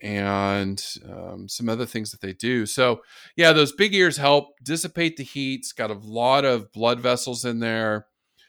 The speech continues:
So the blood is shunted, you know, the more core, warmer blood is shunted to the extremities. Any bit of breeze, a little bit of,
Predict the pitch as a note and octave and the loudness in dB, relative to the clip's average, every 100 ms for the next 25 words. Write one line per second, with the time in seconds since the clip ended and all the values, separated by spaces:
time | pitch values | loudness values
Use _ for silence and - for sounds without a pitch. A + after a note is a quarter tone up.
0 | _ - - A2+ G#2+ G#2 G2 G#2 G2+ G2+ | _ -14 -4 0 0 0 -4 -10 -8 -8
1 | F#2+ F2+ F2+ _ _ _ _ _ _ _ | -10 -10 -14 _ _ _ _ _ _ _
2 | A2+ A#2 B2 C3+ B2+ G#2+ - C#3 B2+ C3 | -2 4 6 6 2 -2 -6 -2 -2 -2
3 | D3+ C#3 B2 - - A2+ G2 G2 A2 A2 | -2 -2 -4 -16 -14 -10 -8 -6 -4 -6
4 | - A#2+ A#2+ A#2 A2+ G#2+ _ _ _ _ | -8 -8 -4 -2 -4 -8 _ _ _ _
5 | A2+ A#2 B2 B2 A#2+ A#2+ A#2 A#2+ A2 G2 | -8 -4 -2 -2 -2 0 2 2 -2 -8
6 | - B2 A#2 A#2 G#2+ A2 G#2 F#2+ - D3 | -8 -6 -6 -8 -8 -10 -10 -10 -10 -8
7 | C#3+ C#3+ C#3 C#3 C3 - _ _ _ _ | -6 -4 -2 -2 -2 -6 _ _ _ _
8 | _ - B2 B2+ A#2+ C3 A2+ G#2 G#2 A2 | _ -12 -8 -6 -2 -2 -2 -4 -6 -4
9 | G#2+ A2 A2 G#2+ G2+ F#2+ F#2 G2+ A2 A#2 | -4 -4 -4 -6 -6 -10 -14 -8 -4 0
10 | A#2 A#2 A2 G#2+ G2+ G2 G2 | -2 -2 0 0 0 -4 -6